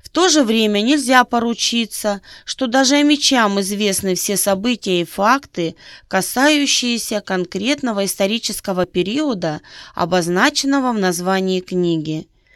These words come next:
Читателю предоставляется отличная возможность удовлетворить свой познавательный интерес. Книга прекрасно иллюстрирована. Фотографии, документы того времени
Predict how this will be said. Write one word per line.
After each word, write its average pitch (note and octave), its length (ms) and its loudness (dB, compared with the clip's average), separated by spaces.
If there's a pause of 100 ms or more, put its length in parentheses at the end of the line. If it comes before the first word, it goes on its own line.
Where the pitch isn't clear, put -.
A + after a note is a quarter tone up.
(460)
Читателю B3 640 0
предоставляется C#4 1000 0
отличная B3 540 0
возможность G3+ 960 0
удовлетворить F#3+ 760 -2
свой G#3 280 -4
познавательный F#3 960 -2
интерес. E3+ 680 -6 (600)
Книга C4+ 360 4
прекрасно A#3+ 600 0
иллюстрирована. F3 1080 -2 (400)
Фотографии, A#3+ 680 2
документы G3 720 -2
того E3+ 340 -2
времени F#3 720 0